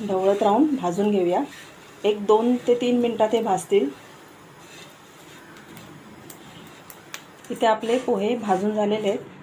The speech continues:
जास्त काळपट केलेले नाही आहेत आणि जास्त काळपट करायचेच नाही.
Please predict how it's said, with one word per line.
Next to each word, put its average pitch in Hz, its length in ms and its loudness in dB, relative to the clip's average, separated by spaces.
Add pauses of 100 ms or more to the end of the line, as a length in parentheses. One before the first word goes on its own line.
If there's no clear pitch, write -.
(100)
जास्त 190 300 -4 (100)
काळपट 196 300 2 (160)
केलेले 208 300 2
नाही 214 240 -2
आहेत 226 100 -6 (120)
आणि 202 120 -6
जास्त 196 260 -4 (100)
काळपट 202 260 -2 (140)
करायचेच 196 400 -2
नाही. 214 160 -4